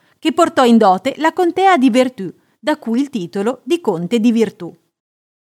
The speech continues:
Dichiarato maggiorenne nel milletrecentosettantacinque, gli fu dato il governo delle terre a O del Ticino. Mortogli il padre nel milletrecentosettantotto,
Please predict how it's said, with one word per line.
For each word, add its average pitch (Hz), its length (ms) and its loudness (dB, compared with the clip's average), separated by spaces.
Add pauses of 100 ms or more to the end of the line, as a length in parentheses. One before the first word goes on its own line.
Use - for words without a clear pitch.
(420)
Dichiarato 285 500 0
maggiorenne 208 520 0
nel 190 140 0
milletrecentosettantacinque, 196 1600 -6 (240)
gli 339 100 4
fu 359 180 0
dato 208 280 0
il 208 100 -4
governo 277 420 4
delle 196 280 -4
terre 285 360 0
a 185 140 2
O 311 240 2
del 247 220 -6
Ticino. 175 560 -8 (480)
Mortogli 220 420 0
il 185 140 -6
padre 208 440 0
nel 185 140 -6
milletrecentosettantotto, 196 1400 -6